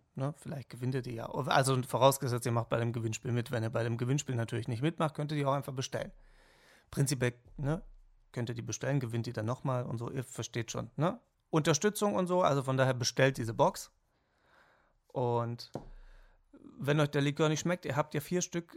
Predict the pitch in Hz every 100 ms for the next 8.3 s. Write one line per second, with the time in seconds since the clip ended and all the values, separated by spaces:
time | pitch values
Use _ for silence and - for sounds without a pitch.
0 | 262 - 147 143 - 139 151 196 196 127
1 | 127 147 165 165 - 135 180 214 156 151
2 | 147 - 160 156 143 175 196 - 156 -
3 | 190 - 170 190 165 151 135 123 120 110
4 | - 113 - 127 151 208 - _ _ 160
5 | - - 151 151 131 127 123 127 120 -
6 | - _ _ _ _ _ _ _ _ _
7 | _ _ _ _ _ - 120 117 120 120
8 | 120 -